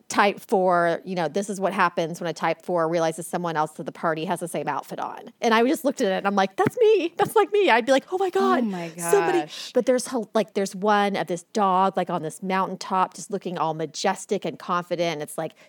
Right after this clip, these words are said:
Speaker 1: "Type three, when you realize your email is all finished, like, you've worked through the entire email box." It's just
Speaker 2: That
Speaker 1: really
Speaker 2: made me
Speaker 1: cute.
Speaker 2: laugh so hard because I did do that last week.
Speaker 1: <laughs>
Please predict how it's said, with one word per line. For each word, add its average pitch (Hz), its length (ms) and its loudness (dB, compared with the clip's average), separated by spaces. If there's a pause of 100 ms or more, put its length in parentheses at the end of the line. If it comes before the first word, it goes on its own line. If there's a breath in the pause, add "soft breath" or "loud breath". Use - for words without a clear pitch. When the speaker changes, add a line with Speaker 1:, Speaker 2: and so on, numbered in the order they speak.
Speaker 1:
"Type 214 280 2
three, 196 420 -2
when 165 140 -4
you 170 100 -4
realize 170 420 0
your 196 200 -2
email 156 580 -4 (180)
is 190 140 -2
all 147 160 0
finished, - 460 -10
like, 175 160 -6
you've 165 160 -6
worked 170 240 -2
through 170 100 -10
the 156 120 -10
entire 156 320 -4
email 143 280 -6
box." - 380 -6 (380 loud breath)
It's - 160 0
just 370 200 0
Speaker 2:
That 233 100 -6
Speaker 1:
really 294 260 0
Speaker 2:
made 269 80 -2
me 240 80 2
Speaker 1:
cute. 190 100 0
Speaker 2:
laugh - 80 -4
so 233 320 -2
hard 190 320 -2
because 190 400 -8
I 185 440 0
did 175 340 -4
do 190 180 -4
that 202 300 -2
last 214 460 -6
week. 208 460 -10
Speaker 1:
<laughs> - 40 0